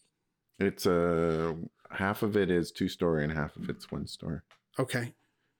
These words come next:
Speaker 1: So, um, it's about ten thousand square feet.
Speaker 2: And the house?
Speaker 1: There's a house next door, which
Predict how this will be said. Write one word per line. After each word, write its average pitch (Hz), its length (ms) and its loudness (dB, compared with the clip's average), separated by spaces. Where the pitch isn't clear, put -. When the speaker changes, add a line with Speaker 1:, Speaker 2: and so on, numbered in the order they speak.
Speaker 1:
So, 76 400 -2
um, 65 640 -4
it's - 100 -18
about - 240 -2
ten 65 160 -2
thousand - 360 -8
square - 240 -12
feet. - 120 -4
Speaker 2:
And 139 100 6
the 131 40 2
house? 143 600 2
Speaker 1:
There's 78 160 -2
a 90 60 0
house 92 340 0
next 85 240 -2
door, 82 180 6
which 82 400 2